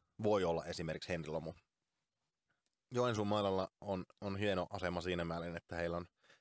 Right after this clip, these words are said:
moinen fysiikkavalmentaja, mutta joo, tällä kaudella on otettu vähän tota valmennusta ehkä enemmän kuin viime kaudella, ja, ja tuota, kausi alkaa kääntyä loppua kohti. Tullaan toteuttaa ainakin yksi semmonen jakso vielä, mihin te saatte,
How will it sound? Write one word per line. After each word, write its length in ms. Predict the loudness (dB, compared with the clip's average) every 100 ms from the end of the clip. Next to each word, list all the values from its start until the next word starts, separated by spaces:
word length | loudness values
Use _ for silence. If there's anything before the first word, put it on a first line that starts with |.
| _ _
moinen 340 | 0 2 2 0
fysiikkavalmentaja, 1000 | 0 -2 0 2 4 4 2 0 0 -2
mutta 160 | -2
joo, 80 | -2
tällä 180 | 0 2
kaudella 200 | 6 6
on 100 | 4
otettu 240 | 2 2 2
vähän 160 | 2
tota 180 | 2 4
valmennusta 580 | 6 4 2 0 -2 -4 -4 -8
ehkä 200 | -2 0
enemmän 400 | 2 2 0 -2
kuin 140 | -2
viime 220 | 0 0 0
kaudella, 400 | 0 2 2 0
ja, 180 | 0 -4 _ _ -10
ja 120 | -4
tuota, 320 | -2 0 -2 -6 _ _ _ -20 -20 _ _
kausi 240 | 0 4
alkaa 240 | 4 2 2
kääntyä 320 | 2 2 2
loppua 360 | 2 2 0 2
kohti. 240 | 0 0 0
Tullaan 240 | 2 2
toteuttaa 420 | 2 2 2 2
ainakin 320 | 2 0 0
yksi 180 | -2 0
semmonen 340 | 2 2 2 2
jakso 320 | 0 0 2
vielä, 180 | 2 0
mihin 200 | -4 -2
te 200 | 0 0 -2
saatte, 460 | -4 -2 -2 -6